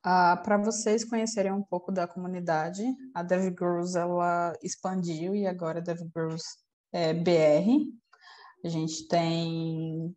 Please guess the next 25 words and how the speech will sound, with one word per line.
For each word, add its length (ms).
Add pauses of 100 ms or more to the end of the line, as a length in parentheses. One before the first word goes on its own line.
oito 840
organizadoras, 1000 (1040)
ah, 640 (1000)
fazendo 440
as 140
coisas 380
aqui 220
acontecerem. 1040 (180)
A 180
Aline, 760 (420)
a 120
Ana 120
Carolina, 880 (100)
Clarissa, 720 (840)
Eline 400
e 80
eu, 120 (540)
Isa, 640
a 140
Karine, 640
a 80
Lilian 380
e 60
a 60
Mayara. 500